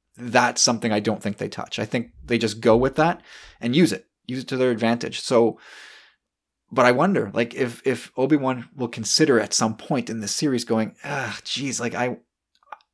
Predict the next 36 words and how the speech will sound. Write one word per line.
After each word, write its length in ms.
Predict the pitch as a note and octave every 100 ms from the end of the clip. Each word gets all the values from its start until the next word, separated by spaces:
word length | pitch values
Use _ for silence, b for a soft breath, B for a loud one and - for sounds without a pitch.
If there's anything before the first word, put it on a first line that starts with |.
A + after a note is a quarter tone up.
| _ _ _ - - _ _
the, 300 | G#2+ C3 G#2
we're, 180 | C#3+ C#3+
we're, 340 | A2 C3+ C3+ G#2+
we're 180 | C3 A#2
desperate 480 | - D3 - C#3+
here. 220 | B2 G2+ - b b b b _ _ _ _ _ -
I'm 160 | C3
all 180 | D3 D3
alone. 420 | B2+ B2 C3 B2+ _ _ _ _
I 120 | A#2+ C#3+
can't 280 | D3+ C3
do 140 | A2+ B2+
this. 360 | B2 A#2+ - - _ _ _ _ _ _
I 80 | -
wonder 260 | C3+ C#3+ C#3+
if 80 | B2
this 160 | C3
is, 120 | B2+ -
I 80 | B2
never 220 | C#3 C#3+
tried 320 | - B2 B2+
for, 100 | - -
I 60 |
never 180 | A#2 C3+
tried 260 | D3 B2+ C3
to 60 |
get 120 | A#2+ G#2+
Anakin 340 | A2+ A#2+ G#2
back." 320 | G#2+ F2+ -
And 160 | - A#2
maybe 180 | C3+ D#3+
that's 280 | A#2 B2 -
the 100 | C#3
guilt 320 | B2+ C#3+ -
he's 180 | D#3+ -
carrying. 480 | D#3 C#3+ D#3+ G3